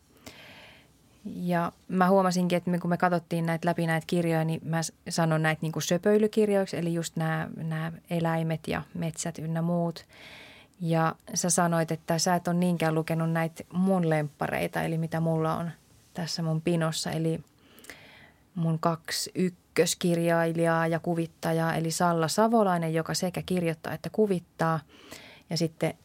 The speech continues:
Riikka Jäntti, joka myöskin tekee sekä kuvat että tekstin.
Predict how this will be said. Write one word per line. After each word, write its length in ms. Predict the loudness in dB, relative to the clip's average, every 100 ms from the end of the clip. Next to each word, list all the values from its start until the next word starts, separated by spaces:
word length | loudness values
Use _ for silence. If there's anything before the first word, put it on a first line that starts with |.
| -2
Riikka 460 | 0 0 0 0
Jäntti, 600 | 2 2 2 -4 -6 -4
joka 220 | -4 -6 -6
myöskin 440 | -4 -6 -6 -10 -14 -20 -8
tekee 300 | -6 -4 -4
sekä 220 | -6 -8
kuvat 300 | -8 -8 -8
että 180 | -8 -8
tekstin. 480 | -8 -6 -2 0